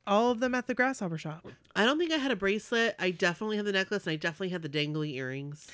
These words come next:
Speaker 1: I had the, uh, posts.
Speaker 2: Oh, the studs.
Speaker 1: Yes, the studs.
Speaker 2: Nice.
Speaker 1: Yes. Um, this also has, um, a little, we all remember this,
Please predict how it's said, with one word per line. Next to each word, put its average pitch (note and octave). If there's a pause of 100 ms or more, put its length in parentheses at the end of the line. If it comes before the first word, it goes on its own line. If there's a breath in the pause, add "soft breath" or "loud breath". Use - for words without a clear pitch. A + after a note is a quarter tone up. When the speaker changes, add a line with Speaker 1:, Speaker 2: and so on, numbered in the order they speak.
(140)
Speaker 1:
I B3
had D4
the, G#3
uh, E3
posts. - (320 soft breath)
Speaker 2:
Oh, D#3+
the A#2
studs. -
Speaker 1:
Yes, D3+
the E3+
studs. -
Speaker 2:
Nice. C3+
Speaker 1:
Yes. - (560 loud breath)
Um, G3+
this A3
also B3+
has, A#3+
um, G3 (100)
a G3+
little, G#3
we G3
all F3+
remember F3
this, E3